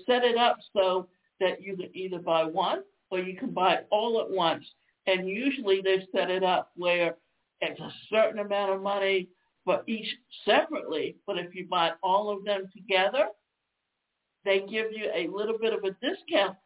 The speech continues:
but it still gives them more money 'cause what it is, it's a promotion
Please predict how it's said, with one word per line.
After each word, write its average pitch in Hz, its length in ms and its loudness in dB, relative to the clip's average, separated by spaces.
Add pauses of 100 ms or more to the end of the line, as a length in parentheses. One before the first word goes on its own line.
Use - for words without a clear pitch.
(200)
but 202 120 4
it - 160 0 (180)
still 302 340 0 (240)
gives 269 260 -2 (140)
them 208 260 0
more 202 260 0
money 202 460 -4
'cause 254 140 -6 (120)
what 196 240 2
it 247 120 -4
is, 202 260 -2 (380)
it's 196 240 0 (180)
a 175 460 2 (800)
promotion 185 640 -2